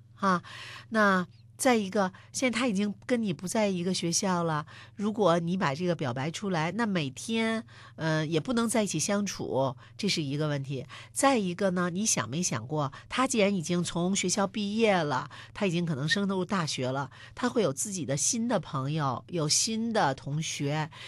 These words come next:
甚至于可能在大学里边，他已经有了自己的异性的女朋友。那如果你表白出来，第一，把这份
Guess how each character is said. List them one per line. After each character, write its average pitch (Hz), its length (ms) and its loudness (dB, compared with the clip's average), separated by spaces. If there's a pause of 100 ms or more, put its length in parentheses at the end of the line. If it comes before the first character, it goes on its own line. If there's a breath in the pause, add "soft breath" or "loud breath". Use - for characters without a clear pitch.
(140)
甚 226 220 0
至 202 140 2
于 180 220 4
可 196 140 0
能 143 160 -2
在 196 140 4
大 196 200 2
学 180 160 2
里 170 120 0
边， 156 180 0
他 190 140 -2
已 170 80 2
经 175 180 0
有 156 200 0
了 104 120 -6
自 175 200 -4
己 143 200 -2
的 127 260 -2
异 202 220 -2
性 165 340 0
的 139 280 -2
女 147 120 -2
朋 117 300 -6
友。 180 260 2 (400 loud breath)
那 233 160 2
如 202 140 -2
果 226 140 0
你 208 120 -2
表 190 180 2
白 147 160 0
出 185 140 -4
来， 185 200 0
第 208 440 -4
一， 214 80 -6 (220 loud breath)
把 139 180 4
这 180 220 0
份 170 640 0